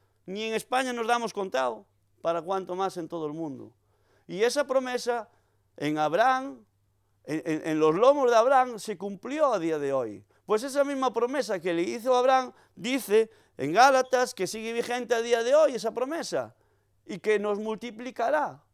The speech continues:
que nos hará una nación grande. Claro, el tema es poder creerlo, poder visualizarlo, que de ti puedan salir descendencia incontable. Pues sí,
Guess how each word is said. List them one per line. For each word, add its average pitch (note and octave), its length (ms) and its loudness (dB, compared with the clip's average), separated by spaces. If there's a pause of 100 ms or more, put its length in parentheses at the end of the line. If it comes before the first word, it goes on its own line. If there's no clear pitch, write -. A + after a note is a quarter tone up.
(140)
que F#3+ 160 -4
nos G3+ 400 -6
hará A3 400 0
una A#3 240 -4
nación A#3 540 -4 (160)
grande. F#3+ 640 -2 (1700)
Claro, F3 500 -6
el - 120 -16
tema B3 400 -2
es - 260 -6 (160)
poder A3 420 -4 (1000)
creerlo, D3+ 720 -6 (340)
poder A3 300 -6
visualizarlo, F3+ 880 -2
que F3 80 -8
de F#3 100 -6
ti A#3+ 160 -10
puedan A3+ 340 -2
salir G#3+ 440 -8 (1600)
descendencia E3+ 1120 -6
incontable. E3+ 920 -2 (420)
Pues G#3+ 180 -4
sí, D4+ 360 -8